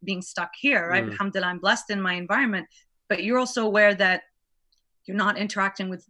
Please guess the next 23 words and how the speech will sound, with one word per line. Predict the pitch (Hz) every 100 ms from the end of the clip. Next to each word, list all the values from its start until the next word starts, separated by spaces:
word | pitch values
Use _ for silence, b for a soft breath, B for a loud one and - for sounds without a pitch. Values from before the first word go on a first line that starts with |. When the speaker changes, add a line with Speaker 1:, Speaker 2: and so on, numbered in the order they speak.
| -
Speaker 1:
people | 190 185
the | 185
same | - 185 180
way. | 226 175 - B B
So | - - 220 202 170
we've | 214 185
lost | 220 220 214
that. | 226 185 - _ _ _ -
Perhaps | 196 202 - 196
a |
lot | 185 190
of | 196
us | 196
have | 196
lost | 175 190 190 - - - _ b b b _ -
our, | 190 185
our | 185 190
jobs, | - 208 240 202 165 - -
right? | 175 208 226 -
We've | 175
lost | 180 -
contact | - 196 196 180
with | 180